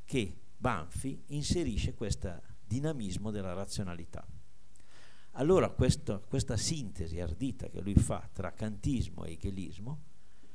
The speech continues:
è giocata proprio sulla costruzione di quella che lui chiama una sistematica aperta del sapere.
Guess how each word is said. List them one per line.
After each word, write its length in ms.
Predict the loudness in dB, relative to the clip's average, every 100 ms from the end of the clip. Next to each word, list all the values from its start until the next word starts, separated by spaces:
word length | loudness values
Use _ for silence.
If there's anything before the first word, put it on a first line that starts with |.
| -6 0
è 80 |
giocata 560 | 6 6 6 4 4 0
proprio 380 | 4 4 4 -2
sulla 240 | 0 0
costruzione 880 | 2 0 0 -4 2 0 0 -4 -4
di 100 | -6
quella 260 | -2 0 2
che 100 | 4
lui 160 | 4
chiama 340 | 8 8 8 0
una 160 | 6
sistematica 840 | 6 6 2 2 0 2 2 2 0
aperta 420 | 0 0 0 -2
del 160 | -2 -2
sapere. 520 | -2 6 4 4